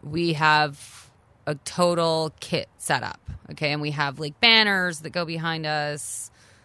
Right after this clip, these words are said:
um, tablecloth that's branded, "This is the setup we do for food. Here's our cool postcards." It's like, it's all there. There, it is an established brand.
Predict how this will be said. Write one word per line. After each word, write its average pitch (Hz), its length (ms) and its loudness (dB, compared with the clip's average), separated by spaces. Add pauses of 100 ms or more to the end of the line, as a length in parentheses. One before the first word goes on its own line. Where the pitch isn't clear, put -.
(240)
um, 151 760 -2 (180)
tablecloth 185 720 2
that's 127 200 -10
branded, 165 600 0
"This 165 220 -4
is 160 160 -10
the 165 100 -8
setup 151 340 -2
we 165 80 -8
do 156 160 -6
for 160 160 -4
food. 160 380 -2
Here's 156 280 -4
our 156 140 -4
cool 160 260 -6
postcards." 151 720 -2
It's 160 120 -10
like, 196 140 2
it's 190 100 -6
all 214 200 4
there. 127 580 -2
There, 190 180 2
it 185 180 0
is 175 140 -2
an 180 100 -4
established 143 680 -4
brand. 67 400 -10